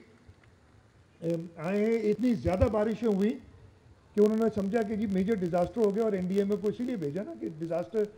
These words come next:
और काम है एनडीएमए का कि disaster के अंदर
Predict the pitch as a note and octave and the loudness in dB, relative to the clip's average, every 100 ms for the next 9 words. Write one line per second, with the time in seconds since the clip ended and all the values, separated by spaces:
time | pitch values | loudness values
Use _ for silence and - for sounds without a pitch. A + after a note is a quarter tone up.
0 | - - D3 - F#3+ B3 C4+ C4 C4 C4 | -18 -12 -10 -2 0 2 2 0 -4 -4
1 | B3 A#3+ - - - - - - - - | -4 -6 -8 -20 -20 -20 -20 -20 -20 -20
2 | - - - F#3+ E3 E3 F3+ F3+ A#3 G3+ | -20 -20 -8 -2 -2 2 2 2 0 0
3 | G#3+ G#3 G3 | 0 0 -2